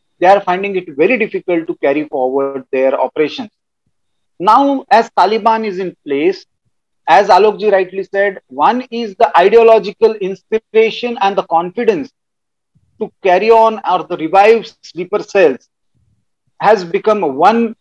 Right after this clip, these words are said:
uh, rallying point. But besides that, the interests that are developed around the terror economy, that has also got the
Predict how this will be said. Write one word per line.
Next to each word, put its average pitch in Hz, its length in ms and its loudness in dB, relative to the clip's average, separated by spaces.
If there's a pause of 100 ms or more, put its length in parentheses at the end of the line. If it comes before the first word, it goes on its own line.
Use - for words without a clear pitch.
(120)
uh, 180 200 0
rallying 185 440 4
point. 202 600 -2 (760)
But 202 160 0
besides 226 420 0
that, 240 220 -2
the 214 160 -4
interests 233 480 0
that 196 160 2
are 196 140 2
developed 196 440 -2
around 196 340 -4
the 170 180 -8
terror 202 640 -6
economy, 185 600 -4 (1300)
that 196 180 2
has 220 240 -2 (100)
also 190 500 -2
got 151 260 0
the 143 120 -4